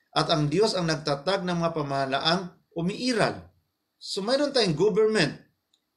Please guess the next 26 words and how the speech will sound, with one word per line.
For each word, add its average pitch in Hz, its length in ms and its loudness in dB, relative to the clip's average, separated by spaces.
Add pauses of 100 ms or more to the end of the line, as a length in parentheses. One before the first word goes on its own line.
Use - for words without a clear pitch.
(340)
Even 214 320 4
though 214 140 4
maraming 170 480 2
mga, 170 560 2
mga 139 220 0 (120)
corruption 170 640 0
dyan, 190 240 2
mga 147 240 -2
under 151 240 2
the 143 160 0
table, 190 560 -2 (240)
bakit 151 460 2
nagpatuloy 160 680 0
itong 165 300 -2
mga 160 100 0
activities 156 540 -4
na 156 100 0
itong 156 160 -4
mga 147 320 0
illegal 151 380 0
drugs? 180 320 0
But 185 240 0 (480)
hindi 208 180 0
na 269 140 0
kailangan 226 560 4
na 208 140 4